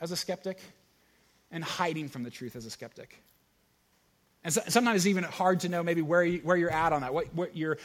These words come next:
your motives actually are. So let me, let me restate it as a, as a question. Are you a skeptic because you don't have enough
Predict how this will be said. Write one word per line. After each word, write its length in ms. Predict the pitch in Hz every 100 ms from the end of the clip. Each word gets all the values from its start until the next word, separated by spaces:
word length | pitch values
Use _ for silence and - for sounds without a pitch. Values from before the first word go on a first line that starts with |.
| -
your 120 | 175
motives 280 | 165 175 160
actually 240 | 160 - 170
are. 60 |
So 120 | 151
let 120 | 196 220
me, 80 | 180
let 100 | 220
me 100 | 269
restate 320 | 208 196 180
it 40 |
as 120 | 156
a, 100 | 151
as 80 | 147
a 60 | 143
question. 380 | - 165 - 147
Are 140 | 175
you 160 | 247 262
a 40 |
skeptic 520 | 226 - 185 185 - -
because 240 | 156 143
you 80 | 151
don't 240 | 165 185
have 180 | 170 175
enough 220 | 156 139